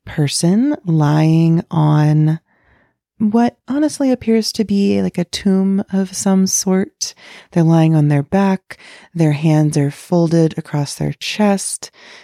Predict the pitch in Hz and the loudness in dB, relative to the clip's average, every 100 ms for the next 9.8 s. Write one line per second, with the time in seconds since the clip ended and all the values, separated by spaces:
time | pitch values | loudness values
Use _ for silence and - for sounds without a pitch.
0 | - - 165 156 151 147 151 151 147 - | -10 0 2 4 2 0 0 -2 -2 -4
1 | 151 143 143 - - 156 147 151 151 - | -2 -2 -4 -10 -6 -2 0 0 -4 -8
2 | - 156 156 156 160 151 156 165 _ _ | -8 -2 -2 -2 0 0 0 -4 _ _
3 | _ _ _ _ - 180 - 190 - 196 | _ _ _ _ -4 -2 0 -2 -2 0
4 | 214 240 - 151 147 160 - 160 151 156 | 0 0 0 2 2 -2 -4 -2 0 2
5 | 160 - 156 151 143 - 151 139 135 180 | 0 -2 -4 0 0 -2 -2 0 0 0
6 | 226 - 160 - 151 - 151 147 143 143 | -2 -4 -4 -4 -6 -2 0 2 2 2
7 | 131 139 135 151 - - - - - 147 | 2 0 0 -2 -10 -20 -20 -14 -4 -2
8 | 147 - 143 135 139 131 - 180 156 151 | 0 0 0 0 -2 -2 0 2 2 -2
9 | - 147 135 - - 160 - | -2 -2 -2 -4 -2 -2 -4